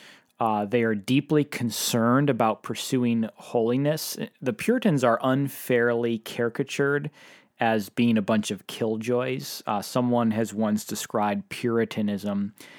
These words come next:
as, uh, this, the haunting fear that someone somewhere may be happy. <laughs> And, uh, that really is unfair.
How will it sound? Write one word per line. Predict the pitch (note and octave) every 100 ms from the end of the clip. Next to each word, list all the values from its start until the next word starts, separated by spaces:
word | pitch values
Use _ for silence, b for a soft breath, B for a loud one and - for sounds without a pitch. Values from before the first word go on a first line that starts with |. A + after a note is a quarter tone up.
| B B -
as, | G#2+ G2+ G2 G2
uh, | G2+ F#2+
this, | F#2+ G#2 G2 F#2+ - -
the | - A2
haunting | G2+ - C3+ C#3+ - C#3
fear | B2+ - - B2 G2 F#2 A2+ _ _ _
that | G#2+ -
someone | - C#3+ C3+ B2+ A#2+
somewhere | A2+ - B2+ A#2 G#2+ G2
may | G2+ G2+
be | G2
happy. | G2 G2 - C2+ A#2 B B B B
<laughs> | - - -
And, | D3 B2 A#2+
uh, | A#2+ A2
that | G#2+ D#3+ -
really | D3 C#3 C#3 C3 A2+
is | A2+ G2
unfair. | A#2+ A2 G#2+ - G#2+ G2+ F#2